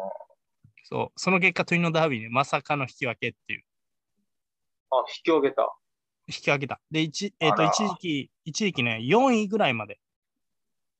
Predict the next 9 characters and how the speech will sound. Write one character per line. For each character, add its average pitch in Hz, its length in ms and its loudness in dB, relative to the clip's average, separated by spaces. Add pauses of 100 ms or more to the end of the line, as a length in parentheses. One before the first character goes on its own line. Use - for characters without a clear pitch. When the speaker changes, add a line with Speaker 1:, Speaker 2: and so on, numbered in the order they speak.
(120)
Speaker 2:
え 104 40 -2
え。 110 460 -2 (480)
Speaker 1:
そ 139 360 -4 (100)
う、 160 80 -6
落 - 160 -6
ち - 40 -16
て。 127 340 -2 (800)
Speaker 2:
う 220 40 -20
ん。 202 40 -20